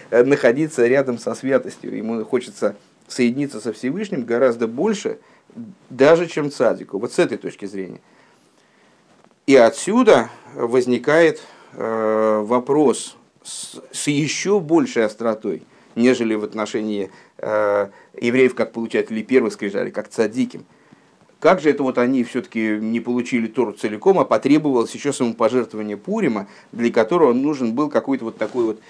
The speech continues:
э, отдельный совершенно битуль? Э, таким образом, Баал Тшува, даже Баал Тшува, э, это,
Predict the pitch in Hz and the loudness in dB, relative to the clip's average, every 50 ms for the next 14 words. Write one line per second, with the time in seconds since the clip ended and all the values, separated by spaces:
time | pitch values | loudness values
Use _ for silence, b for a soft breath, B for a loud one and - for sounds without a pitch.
0 | B B B B B B - 117 120 117 117 120 117 117 113 113 110 113 110 110 | B B B B B B 2 4 4 6 6 6 4 4 4 6 6 4 4 2
1 | 117 147 170 160 156 139 - - 123 120 - - 151 147 147 139 131 120 113 110 | 2 2 2 2 2 0 0 0 0 0 0 0 0 2 2 2 2 0 -2 -6
2 | - - - - _ _ _ - - - - - - - - _ _ _ _ _ | -6 -8 -16 -18 _ _ _ -20 -20 -20 -20 -20 -20 -20 -20 _ _ _ _ _
3 | _ _ _ _ _ - B B B B B B B B B B B B _ _ | _ _ _ _ _ -20 B B B B B B B B B B B B _ _
4 | - - 113 110 110 110 107 107 107 - - _ _ _ _ - - - 127 120 | -2 0 2 4 6 6 6 6 4 2 0 _ _ _ _ -2 2 2 2 4
5 | 165 165 165 156 123 110 110 110 101 101 98 98 101 - _ _ _ _ _ _ | 4 6 6 6 6 6 4 2 0 -2 -6 -8 -10 -14 _ _ _ _ _ _
6 | _ _ - 113 127 143 151 151 143 131 - - - 160 131 110 101 85 - - | _ _ -4 2 4 6 6 6 6 2 0 0 0 2 2 2 2 -2 -2 -8
7 | _ - - - _ _ - 120 117 127 131 156 160 156 135 131 123 120 139 135 | _ -20 -20 -20 _ _ -16 -14 -2 4 6 6 6 6 4 2 2 4 4 6
8 | 127 120 127 123 - - 123 113 104 90 98 - - b b b b b b b | 6 4 4 0 -2 -2 0 0 0 -2 -6 -10 -16 b b b b b b b
9 | b b - 113 113 110 107 - 120 127 117 - 123 117 120 - | b b 0 2 4 4 4 4 4 2 4 4 4 4 2 2